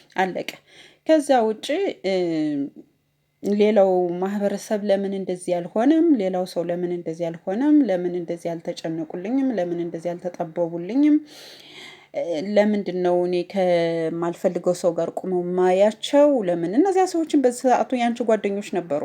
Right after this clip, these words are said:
አለቀ። የእነዚህም ልጆች ጓደኞች ናቸው። በቃ አንቺ የምትያቸው ሰዎች ወይም ደግሞ የዚህ ፈረንጁ ሌሎችም ጓደኞሞች ናቸው። ስለዚህ ጓደኞሞችን ከጓደኞሞች አትነጣጢ።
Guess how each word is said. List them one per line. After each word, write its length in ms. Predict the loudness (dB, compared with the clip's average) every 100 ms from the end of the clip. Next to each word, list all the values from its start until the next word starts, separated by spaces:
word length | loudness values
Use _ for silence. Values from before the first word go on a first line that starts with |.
| -2
አለቀ። 340 | 0 0 -2 -2
የእነዚህም 460 | -2 -2 -2 -4
ልጆች 240 | -4 -4 -2
ጓደኞች 460 | 0 0 -4 -6 -6
ናቸው። 320 | -8 -10 -18 -20 _ _ _
በቃ 240 | -2 -2 -2 -2
አንቺ 200 | -2 -2
የምትያቸው 540 | -4 -2 -2 -2 -4
ሰዎች 280 | -4 -2 0
ወይም 180 | 0 0
ደግሞ 180 | 0 -2
የዚህ 280 | -4 -4 -2
ፈረንጁ 400 | 0 0 0 -2 -4
ሌሎችም 440 | 0 0 -2 2 0 0 -8 -6
ጓደኞሞች 600 | 2 2 2 0 -2 -4
ናቸው። 280 | -4 -6 -6
ስለዚህ 380 | 0 4 4 4
ጓደኞሞችን 760 | 4 4 4 2 2 0 -2 -2
ከጓደኞሞች 720 | 2 4 2 0 -2 -2 -2
አትነጣጢ። 480 | 0 4 6 4 0